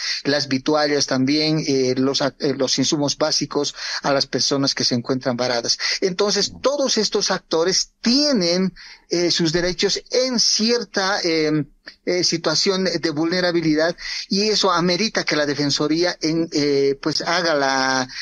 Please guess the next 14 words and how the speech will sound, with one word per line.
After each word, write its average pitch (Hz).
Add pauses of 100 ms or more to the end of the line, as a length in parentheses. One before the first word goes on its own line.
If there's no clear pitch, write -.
(160)
el 143
reclamo 165
y 180
la 143
denuncia 170
correspondiente 139
ante 147
el 156
Estado, 143 (200)
porque 139
es -
el 143
Estado, 175
reitero, 156